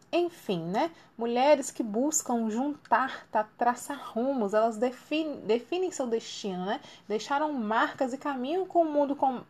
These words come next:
para um mundo com mais igualdade. Nós podemos citar aqui o caso da Margarida Alves. Gente, eu ta-, eu estava pesquisando a respeito deste trabalho, eu li sobre essa mulher,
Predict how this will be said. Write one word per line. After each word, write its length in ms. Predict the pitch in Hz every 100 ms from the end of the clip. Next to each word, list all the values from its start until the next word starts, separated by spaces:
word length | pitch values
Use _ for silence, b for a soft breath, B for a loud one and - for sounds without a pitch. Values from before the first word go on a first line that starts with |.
| -
para 200 | 226 233
um 100 | 240
mundo 240 | 233 254 285
com 140 | 262
mais 380 | 233 208 214 208
igualdade. 840 | 196 196 185 175 160 - - - _ _ _ _ _ _ _ _ _ _ B B B B B -
Nós 200 | 208 -
podemos 360 | 269 247 254
citar 380 | - - 254 240
aqui 560 | 226 - 285 302 269 185
o 80 | 208
caso 520 | - 220 240 247 233
da 260 | 202 208 214
Margarida 680 | 226 247 240 226 247 285 302
Alves. 800 | 285 208 233 247 202 185 185 -
Gente, 320 | 220 190 214
eu 60 |
ta-, 160 | 214 208
eu 60 | 226
estava 440 | - 214 208 196
pesquisando 760 | - - - 196 214 262 269 240
a 20 |
respeito 460 | 214 - 208 208
deste 240 | 202 202 -
trabalho, 420 | 196 196 233 240
eu 60 | 226
li 180 | 233
sobre 220 | 247 233 220
essa 180 | -
mulher, 420 | 208 185 185 220